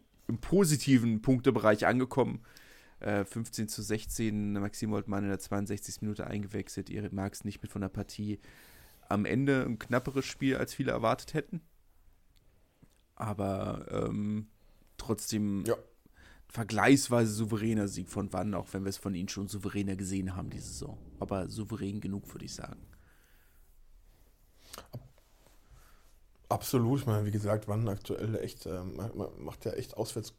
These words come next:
Speaker 2: ne? Gewinnt fast in Montemosson, gewinnt jetzt gegen dax, hatten ein schwieriges Spiel gegen Brief, aber nehmen immerhin zwei Punkte mit, das hätten sie ja auch gewinnen können.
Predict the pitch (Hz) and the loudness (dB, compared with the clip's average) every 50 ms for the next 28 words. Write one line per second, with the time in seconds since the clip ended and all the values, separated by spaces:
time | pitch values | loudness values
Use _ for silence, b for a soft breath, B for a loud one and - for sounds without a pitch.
0 | - 107 120 139 139 139 b b b b b b b b b b b - - - | -6 -4 -4 -4 -4 -6 b b b b b b b b b b b -16 -6 0
1 | 127 117 117 117 - 139 135 135 - 120 113 113 113 117 113 107 104 104 - - | 2 2 2 2 0 -2 -2 0 0 0 0 0 0 0 -2 -2 -2 -4 -2 -4
2 | 110 120 135 175 185 - - - - - - - 110 113 110 120 131 135 135 123 | -4 -2 -2 -4 -6 -10 -14 -20 -20 -18 -12 -10 -8 -4 -2 -2 0 0 0 -2
3 | - - 113 107 110 104 - 113 135 - - - - - - - _ - - - | -2 -4 -4 -2 -2 -2 0 0 0 -2 -4 -16 -18 -20 -20 -20 _ -20 -20 -20
4 | - _ _ _ - - 113 110 113 - - 113 113 110 107 104 - - 117 120 | -20 _ _ _ -14 -6 -4 -2 -2 0 2 2 4 4 2 0 -2 -2 0 0
5 | 127 123 120 113 113 104 - - - 120 120 117 117 107 101 104 104 101 113 135 | 2 2 2 2 2 0 0 -2 -2 -2 -2 0 0 0 0 0 -2 -2 -2 -2
6 | 147 139 120 107 101 98 104 92 101 113 117 107 107 - - 101 98 - 151 170 | -2 -2 -2 0 2 2 2 2 4 4 4 2 2 0 -2 -4 -2 -2 -4 -4
7 | 170 - 101 110 117 113 - 117 90 - 104 104 95 78 78 - - - 104 127 | -2 -2 -2 -2 -2 -2 -2 -2 -2 0 2 4 4 4 2 0 -2 -6 -4 -2
8 | 156 165 127 - - 104 104 131 156 | -2 -2 -2 -4 -4 -4 -4 -4 -4